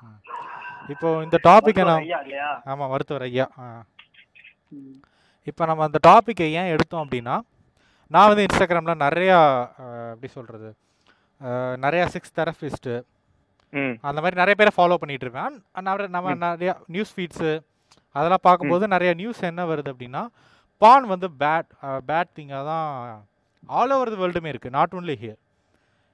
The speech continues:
Speaker 1: Even
Speaker 3: புரியுது.
Speaker 1: நம்ம ஸ்டேட்ஸு, ஆ, அமெரிக்கா அங்க எடுத்துக்கிட்டாலுமே, அங்க வந்து ஒரு கேர்ள் ஃப்ரெண்ட் இருக்கிறதுக்கு, லிவ் இன் இருக்கிறதுக்குலாம் அவங்க ஈஸியா விட்டுருவாங்க. But porn-ஐ வந்து பார்த்தீங்கன்னா,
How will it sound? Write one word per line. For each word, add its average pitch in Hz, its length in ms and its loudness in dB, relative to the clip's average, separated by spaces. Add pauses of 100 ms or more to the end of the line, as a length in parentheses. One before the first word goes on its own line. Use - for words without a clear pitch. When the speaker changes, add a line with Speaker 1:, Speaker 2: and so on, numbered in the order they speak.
(120)
Speaker 1:
Even 202 280 -4
Speaker 3:
புரியுது. 208 220 -2
Speaker 1:
நம்ம 175 540 -4 (280)
ஸ்டேட்ஸு, 180 580 -2
ஆ, 151 140 -4
அமெரிக்கா 160 480 -4
அங்க 151 220 -6
எடுத்துக்கிட்டாலுமே, 147 480 -10
அங்க 196 260 2
வந்து 180 420 -4 (300)
ஒரு 151 220 -8
கேர்ள் 196 240 -2
ஃப்ரெண்ட் 180 200 -10
இருக்கிறதுக்கு, 156 380 -6
லிவ் 160 200 -10
இன் 226 100 -8
இருக்கிறதுக்குலாம் 190 380 -8
அவங்க 208 260 -6
ஈஸியா 175 360 -10
விட்டுருவாங்க. 143 360 -12 (140)
But 147 80 -10 (180)
porn-ஐ 226 320 -2
வந்து 185 220 -10
பார்த்தீங்கன்னா, 170 360 -14